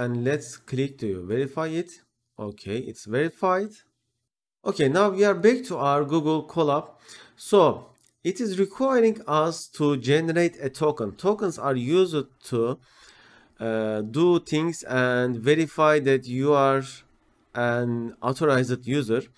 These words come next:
So we go back to our Hugging Face account. We click the, uh, icon here. It opens our profile and other settings. In here we click settings, and in here we are going to get access tokens.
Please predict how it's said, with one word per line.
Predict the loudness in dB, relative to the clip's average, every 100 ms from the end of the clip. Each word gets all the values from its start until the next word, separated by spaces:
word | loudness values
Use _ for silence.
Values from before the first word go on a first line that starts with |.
| _ -20 -20 -20 _ _ _ _
So | 0 2 2 -2 -12 _ _ -4
we | 0
go | 2 2
back | 4 4 2
to | -4 -2
our | 2 2 0 -4 -6
Hugging | -2 -2 -2
Face | -2 -2
account. | -4 -4 -2 -2 -4
We | -6 -6
click | 0 0 0 0
the, | 0 0 -4 _ -10
uh, | -6 -6 -6 -8 -6
icon | -4 -2 -4 -4
here. | 0 0 0 -4
It | -8
opens | -8 -4 -6 -6
our | -6 -4 -2 -4 -8 -12
profile | -8 -8 -6 -2 0 0 -2 -4
and | -10
other | -6 -4 -4
settings. | -6 -4 -2 -2 -6 -12 -10
In | -8
here | -2 2 2 2
we | -2
click | -4 -8
settings, | -2 -2 0 -2 -6 -16 _ -20 -20 -20 _ _ _ -2
and | 0 0
in | -2 -4 -2
here | 4 8 8
we | 6
are | 2
going | 2 2 2 -2
to | -6
get | 0 2 2 0 -8
access | -12 -8 -2 -2 0
tokens. | -2 2 0 0